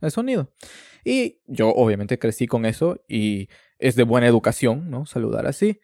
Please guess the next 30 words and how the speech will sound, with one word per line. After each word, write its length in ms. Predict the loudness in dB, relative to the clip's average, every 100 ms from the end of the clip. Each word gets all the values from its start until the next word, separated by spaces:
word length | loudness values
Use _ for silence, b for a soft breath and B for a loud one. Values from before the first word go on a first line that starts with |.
| _
Pues, 380 | 2 2 2 -14 _
me 200 | -4 -2
mudé 260 | 2 4 4
acá 560 | 2 0 0 0 -4 -14 _ _ _
cuando 220 | -4 -2 -2
estaba 360 | -2 0 0
en, 260 | -2 -6 -6
en, 140 | -6 -6
en, 340 | -6 -6 -6
inicié 520 | -4 -6 -2 -2 0
el 560 | -2 -2 -4 -6 -10 -14 _ _ _ -10
octavo 520 | -8 -2 0 0 -4
o 80 | -8
sét-, 280 | -4 -4 -4
séptimo, 400 | -8 -8 -8 -8
séptimo 320 | -6 -6 -4
grado 340 | -2 -2 -4 -10 _ _ _ _ _ _ _ _ -4
en 200 | -2 0
la 100 | 2
middle 240 | 4 4
school. 260 | 2 -10 -12 _ b b b _
Y, 720 | 0 2 2 0 -2 -4 -10 _ _ _ _ _
pues, 420 | 0 0 -2 -12
me, 280 | -2 2 2
me 140 | 0 -2
pusieron 400 | -2 2 2 2
con 240 | -4 -6
una, 520 | -2 -2 0 0 -2 -4
una 200 | -4 -4
chica 540 | -4 -2 2 0 -2